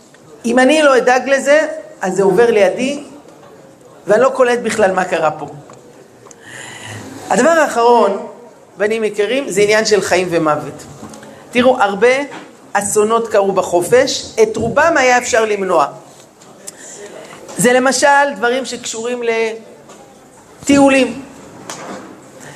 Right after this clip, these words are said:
זה מקרה של בחורה, מישהו שגרתי בו, הייתה בטיול בצפון,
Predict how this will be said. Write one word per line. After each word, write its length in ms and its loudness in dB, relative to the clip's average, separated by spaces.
זה 140 2
מקרה 320 0
של 420 0
בחורה, 440 2
מישהו 340 -6
שגרתי 540 0
בו, 500 2
הייתה 280 2
בטיול 380 -6
בצפון, 580 -2